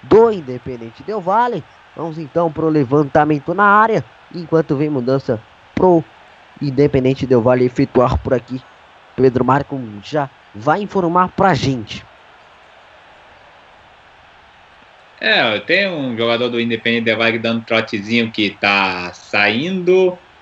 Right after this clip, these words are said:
Speaker 2: Ah, já, já informo quem é, porque tá meio difícil identificar o, o número. E até uma, agora sim, saiu o Julio Angulo com a dezessete, que fez o trotezinho, demorou pra sair.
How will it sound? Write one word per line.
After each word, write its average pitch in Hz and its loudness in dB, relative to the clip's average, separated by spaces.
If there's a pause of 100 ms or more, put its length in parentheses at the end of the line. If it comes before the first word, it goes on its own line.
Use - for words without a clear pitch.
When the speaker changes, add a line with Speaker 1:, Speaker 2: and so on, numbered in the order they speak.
(400)
Speaker 2:
Ah, 110 2
já, 110 2
já 123 2
informo 127 0
quem 113 0
é, 160 2
porque 107 -2
tá 95 -2
meio 107 -2
difícil 107 -2
identificar 104 0
o, 90 -2 (640)
o 101 -6
número. 107 2 (240)
E 113 4
até 120 2
uma, 135 0 (120)
agora 147 4
sim, 110 -4
saiu 127 0
o 113 -14
Julio 151 0
Angulo 247 0 (180)
com - -10
a 101 -6
dezessete, 104 0
que 110 -6
fez 113 0
o 104 -8
trotezinho, 107 -4
demorou 117 4
pra 175 2
sair. 160 0